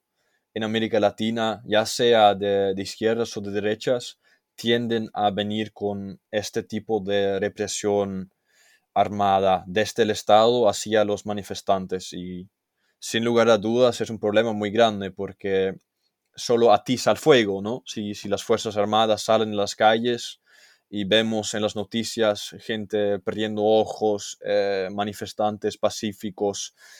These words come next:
eh, que, que son, eh, o, eh, se enfrentan a gas lacrimógena, son, son obvi-, obviamente cosas que después dan una vuelta por todo el mundo y, y arrojan una luz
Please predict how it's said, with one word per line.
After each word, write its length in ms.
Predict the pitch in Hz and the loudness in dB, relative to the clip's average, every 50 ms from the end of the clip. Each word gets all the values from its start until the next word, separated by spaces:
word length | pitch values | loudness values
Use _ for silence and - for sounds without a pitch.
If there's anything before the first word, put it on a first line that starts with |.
| - - _ _ _ _ - | -20 -20 _ _ _ _ -6
eh, 340 | 98 95 95 92 95 95 _ | -4 -2 0 0 -2 -4 _
que, 560 | - 107 104 104 101 101 101 101 101 98 98 95 | -2 0 0 2 2 2 2 2 2 0 -2 -2
que 140 | - 104 95 | -6 -8 -8
son, 540 | - - - 104 104 101 101 98 98 92 - | -8 -4 -4 -4 -2 -4 -6 -8 -10 -12 -12
eh, 360 | - 98 95 95 95 95 92 - | -10 -6 -4 -4 -4 -4 -4 -6
o, 220 | 92 95 95 92 - | -8 -8 -8 -10 -12
eh, 540 | - - - 90 95 98 - 50 - 95 _ _ _ _ _ _ _ _ _ _ _ _ _ _ _ _ | -18 -20 -20 -20 -20 -20 -20 -20 -20 _ _ _ _ _ _ _ _ _ _ _ _ _ _ _ _ _
se 140 | _ - 113 | _ -10 -8
enfrentan 500 | 104 101 - 117 113 110 107 - 107 104 | -8 -4 2 2 2 2 2 0 2 2
a 80 | 104 104 | 2 2
gas 560 | 98 104 107 110 107 - - - - - _ _ _ _ _ _ _ _ _ | 6 6 6 6 6 2 -4 -6 -6 -10 _ _ _ _ _ _ _ _ _
lacrimógena, 880 | - 107 107 - 117 113 113 110 110 107 - - 120 110 107 107 107 107 | 0 0 0 0 0 0 4 6 4 4 4 0 -6 -2 0 2 2 2
son, 160 | 107 - 120 107 | 0 -2 -8 -8
son 140 | - 120 | -6 -6
obvi-, 240 | 120 123 131 127 127 - | -2 0 2 2 2 2
obviamente 540 | 117 127 131 131 123 120 120 113 120 117 | 0 0 2 2 2 2 0 -2 -2 -2
cosas 480 | - 117 117 120 120 - 131 117 110 110 _ _ | 4 4 4 4 4 2 0 0 -2 -2 _ _
que 360 | - 107 104 104 104 104 104 98 - _ _ _ _ _ _ _ _ _ _ - | -2 0 0 2 2 0 0 -2 -6 _ _ _ _ _ _ _ _ _ _ -4
después 460 | 110 104 - - 123 117 107 104 98 | -4 -4 -2 4 4 4 4 2 2
dan 380 | 95 113 113 113 113 113 107 | 6 8 8 8 6 2 -4
una 180 | 95 113 110 110 | -6 -4 -2 -2
vuelta 320 | 107 110 113 110 110 117 | 2 2 2 2 2 0
por 180 | 98 - 110 - | -4 -4 -6 -2
todo 280 | - 117 117 117 117 113 | 2 4 6 6 6 4
el 80 | 110 | 2
mundo 420 | 110 110 117 127 139 139 143 139 113 | 0 -2 -4 -2 -2 0 0 0 0
y, 320 | 107 101 101 101 85 - _ _ | -2 -4 -6 -6 -10 -14 _ _
y 320 | - 104 101 98 98 87 - | -14 -12 -10 -10 -12 -8 -2
arrojan 500 | - 107 107 113 117 - - 135 127 123 | 0 2 2 2 2 0 2 2 2 2
una 220 | 117 113 110 107 104 | 2 0 0 0 0
luz 500 | 104 117 117 113 - - - - - | 0 -2 -4 -4 -6 -8 -10 -12 -14